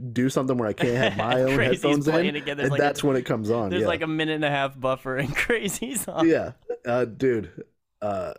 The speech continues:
Speaker 1: driving me, driving me
Speaker 2: Driving me
Speaker 1: adequately
Speaker 2: crazy.
Speaker 1: crazy,
Speaker 2: Yeah.
Speaker 1: yeah.
Speaker 2: Yeah.
Speaker 1: And Not You Drive Me Crazy, the Britney Spears song, also a banger.
Speaker 2: It is a banger. It is.
Speaker 1: Yeah.
Speaker 2: It's, it's, there was a time when, you know, we wouldn't let ourselves call that a banger, 'cause that came out when I was, like, seven.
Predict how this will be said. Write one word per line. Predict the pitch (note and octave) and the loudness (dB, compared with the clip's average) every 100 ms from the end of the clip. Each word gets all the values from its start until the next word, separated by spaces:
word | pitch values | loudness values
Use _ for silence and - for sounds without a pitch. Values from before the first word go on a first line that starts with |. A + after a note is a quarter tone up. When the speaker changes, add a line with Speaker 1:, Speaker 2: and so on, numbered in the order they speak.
| G2+ | -12
Speaker 1:
driving | B2 A#2+ B2+ A#2+ | -4 0 2 0
me, | A2 | -2
driving | G2 | -6
me | - - - - - - | -12 -20 -20 -18 -16 -4
Speaker 2:
Driving | D3+ E3+ G3 | 2 4 4
me | E3 C#3 | 4 2
Speaker 1:
adequately | D3+ E3+ C3 A2 F#2+ | 4 2 4 2 0
Speaker 2:
crazy. | F2 F#2+ - - | -4 -10 -14 -16
Speaker 1:
crazy, | - C#3 A2 - - | -2 0 0 -2 -10
Speaker 2:
Yeah. | F2 - - | -10 -10 -16
Speaker 1:
yeah. | A2+ E2 | -12 -2
Speaker 2:
Yeah. | C#3 | 2
Speaker 1:
And | D3 | 2
Not | F#3+ G#3+ | 4 2
You | E3 D#3+ | 2 2
Drive | D3 F#3+ | 4 2
Me | F#3 | 2
Crazy, | B2+ D3 A#2 A2 G2+ F#2+ - - _ _ | 0 2 2 2 -2 -4 -12 -20 _ _
the | G#2+ | -2
Britney | G#2 C#3+ A#2 | 2 2 2
Spears | - E3+ F3 | 0 2 2
song, | C#3 A2 G#2 - | 2 0 -2 -2
also | C3+ B2+ A#2 | 0 2 0
a | F#2+ | 0
banger. | A2 G2+ C2 - - | 0 -2 -6 -16 -8
Speaker 2:
It | D3 D3 | -4 -2
is | C3+ | -2
a | |
banger. | B2 A#2 G#2+ G#2 _ | -4 -4 -6 -14 _
It | - B2 | -10 -6
is. | A2+ G#2 | -6 -8
Speaker 1:
Yeah. | F2+ - | -14 -10
Speaker 2:
It's, | C3 - | -10 -8
it's, | - C3+ | -8 -8
there | C#3 C#3 | -4 -4
was | D3+ | -4
a | D3 | -4
time | D3+ E3 E3+ D#3 | -6 -4 -2 -2
when, | D3+ D3 | -2 -2
you | D3 | -4
know, | C#3+ C#3 | -4 -4
we | C#3 | -4
wouldn't | C#3+ C#3 | -4 -4
let | C3+ | -2
ourselves | C3+ C3 C3 B2 | -2 -2 -4 -4
call | - C#3+ | -4 -2
that | C#3+ C#3+ | -2 -2
a | |
banger, | D3+ D3+ D3+ | -4 -4 -4
'cause | D3+ B2 | -8 -8
that | A#2 A#2 | -6 -6
came | C3+ | -6
out | B2 | -8
when | A#2 | -8
I | A#2 | -10
was, | A2 | -12
like, | G#2 | -16
seven. | - A2 G#2 A#2+ | -14 -12 -12 -14